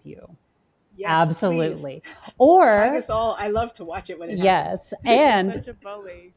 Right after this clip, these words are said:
Speaker 1: yeah, and on
Speaker 3: You're so
Speaker 1: Facebook,
Speaker 3: arrogant and condescending.
Speaker 1: yes, like, and on Facebook, i-, if you wanna have a, a knockdown, drag out fight about all of this, I'm happy to engage with you.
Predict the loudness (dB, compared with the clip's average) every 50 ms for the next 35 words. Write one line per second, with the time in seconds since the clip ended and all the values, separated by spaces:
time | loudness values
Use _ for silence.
0 | _ -6 -2 0 0 0 2 2 2 4 4 2 -2 -2 -2 -2 -2 -2 -2 -4
1 | -6 -6 -4 -2 -2 -2 -4 -6 -6 -2 0 0 0 0 -2 -4 -6 -10 -16 -20
2 | _ _ -20 -20 -20 -20 -18 -18 -18 _ -20 -20 _ _ _ _ _ _ _ _
3 | -8 -6 -4 -4 -4 -6 -10 -12 -12 -14 -16 -18 _ _ -2 -2 -2 -2 -2 -2
4 | -2 -2 -2 -2 0 0 0 0 -2 -2 -2 -4 -2 -2 -4 -4 -4 -4 -4 -6
5 | -6 -4 -4 -2 -2 -2 -2 -4 -4 -6 -6 -6 -4 -4 -4 -4 -4 -4 -6 -8
6 | -10 -10 -10 -10 -10 -10 -12 -14 -20 -16 _ -10 -8 -6 -6 -6 -6 -6 -6 -6
7 | -4 -4 -4 -4 -4 -4 -4 -6 -8 -8 -12 -10 -8 -6 -6 -4 -6 -6 -8 -12
8 | _ _ _ _ _ -8 -6 -6 -4 -4 -4 -4 -6 -6 -8 -10 -8 -8 -6 -6
9 | -4 -4 -6 -6 -6 -8 -10 -10 -12 -14 -12 -12 -12 -12 -14 -18 -18 -16 -16 -16
10 | -14 -12 -12 -12 -12 -12 -12 -14 -12 -12 -12 -14 -14 -14 -16 -20 -18 -14 -14 -12
11 | -12 -10 -12 -12 -14 -14